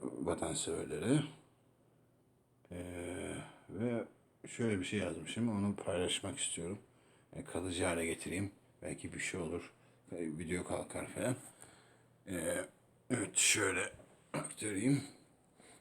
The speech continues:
"Türkiye kurtuluşu iki aşamada olabilir." demişim. Bir, Erdoğan gidecek. Zaten Yahudiymiş galiba. Öyle diyorlar. Orada yazışmalarda gördüm. Öyle bir söylenti var. Bilmiyorum artık. Araştırmadım daha.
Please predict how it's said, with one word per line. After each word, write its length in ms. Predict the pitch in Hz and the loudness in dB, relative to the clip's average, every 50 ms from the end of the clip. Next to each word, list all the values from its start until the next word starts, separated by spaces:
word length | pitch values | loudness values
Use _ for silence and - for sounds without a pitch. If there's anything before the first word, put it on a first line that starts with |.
| - - _ _ - | -20 -20 _ _ -4
"Türkiye 400 | - 123 117 113 - 120 110 104 | 2 2 2 2 2 0 0 0
kurtuluşu 520 | - - 104 92 - - 101 98 - - - | 0 -4 -6 -6 -4 -4 -4 -2 -2 -2 -4
iki 320 | - 131 - - 135 107 | -4 -4 0 4 6 6
aşamada 440 | 90 - - 95 90 92 82 82 85 | 6 6 2 0 -2 -2 -2 -2 -4
olabilir." 420 | 80 76 78 73 73 78 78 73 | -4 -4 -6 -8 -8 -8 -8 -8
demişim. 480 | 69 67 69 71 - - - 110 131 127 - - - - - - _ _ _ _ _ _ _ _ _ _ _ _ _ _ _ _ _ _ _ _ _ _ _ - _ _ _ _ - - | -8 -10 -8 -8 -8 -6 -4 -4 -6 -6 -8 -10 -20 -20 -20 -20 _ _ _ _ _ _ _ _ _ _ _ _ _ _ _ _ _ _ _ _ _ _ _ -20 _ _ _ _ -12 -6
Bir, 300 | 107 107 101 85 - - | -2 0 0 0 -2 -2
Erdoğan 540 | - 87 90 87 87 - - - 95 104 107 | -2 0 2 2 0 0 0 0 2 2 2
gidecek. 720 | 95 92 - - 80 90 - - - - - - - - - - - - _ _ - - - - - - - - - - - | 0 0 -2 -4 -4 -4 -4 -4 -4 -4 -4 -4 -6 -8 -12 -20 -20 -20 _ _ -20 -20 -20 -20 -20 -20 -20 -20 -20 -14 -8
Zaten 220 | - 98 - 104 104 | -8 -4 0 2 4
Yahudiymiş 600 | 95 95 98 95 92 95 98 90 - - - - | 6 6 6 6 6 6 6 4 4 4 2 2
galiba. 420 | 82 80 80 - 101 123 143 - - - - | 0 -2 -2 0 4 4 4 4 2 -2 -2
Öyle 220 | 90 92 90 87 80 | 0 2 2 2 2
diyorlar. 260 | 85 85 78 82 87 | 2 0 2 2 2
Orada 380 | 85 80 80 78 80 80 78 | 2 2 2 2 2 2 2
yazışmalarda 720 | 73 78 82 80 80 85 - - 92 87 85 87 85 85 87 | 2 0 0 0 0 0 0 0 0 0 0 0 0 0 -2
gördüm. 420 | 73 73 - 73 76 101 127 113 104 87 | -2 -2 -2 -2 0 0 0 0 -2 -4
Öyle 140 | 76 73 71 | -4 -4 -4
bir 40 | - | -2
söylenti 460 | - 90 87 80 76 78 78 - - | 0 0 0 0 0 -2 -4 -2 -2
var. 220 | 87 - 107 98 | -2 -2 -2 -2
Bilmiyorum 360 | 87 78 76 71 73 78 78 76 | -2 -2 -2 0 -2 -2 -2 -2
artık. 380 | - - - - 131 - - - - - - - - - - - | -4 -4 -4 -6 -6 -6 -8 -18 -20 -20 -20 -20 -20 -20 -10 -4
Araştırmadım 580 | - 80 82 - - - - 80 78 - - 64 | -2 -2 0 0 -2 -2 -2 -2 -2 -4 -4 -4
daha. 220 | 65 87 120 131 | -2 -2 -2 -2